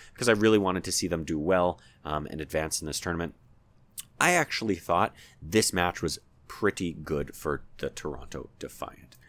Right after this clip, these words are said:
Now, it should be no surprise that Dallas three oh'd Toronto, given they did this just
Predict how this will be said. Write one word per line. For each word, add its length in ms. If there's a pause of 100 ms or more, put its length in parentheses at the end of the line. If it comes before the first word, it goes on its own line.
(200)
Now, 180
it 80
should 280
be 100
no 200
surprise 580 (220)
that 160
Dallas 320
three 400
oh'd 260
Toronto, 480 (1120)
given 340 (240)
they 100
did 180
this 180
just 280